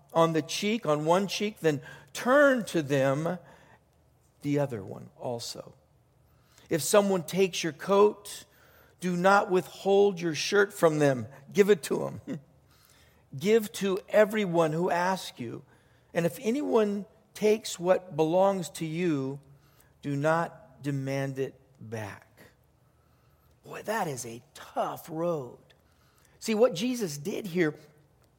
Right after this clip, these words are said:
is he gave the blessings, he gave the woes, but then he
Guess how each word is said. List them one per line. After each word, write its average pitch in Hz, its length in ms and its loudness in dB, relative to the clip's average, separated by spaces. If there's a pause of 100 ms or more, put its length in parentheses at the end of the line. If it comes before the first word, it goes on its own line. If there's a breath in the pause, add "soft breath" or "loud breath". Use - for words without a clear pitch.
(160)
is 170 120 -4
he 196 120 -2
gave 208 380 -2
the 269 80 -2
blessings, 180 600 -2 (180 loud breath)
he 190 160 -4
gave 214 480 0
the 208 80 6
woes, 175 480 4
but 156 240 -6
then 254 140 4
he 208 160 0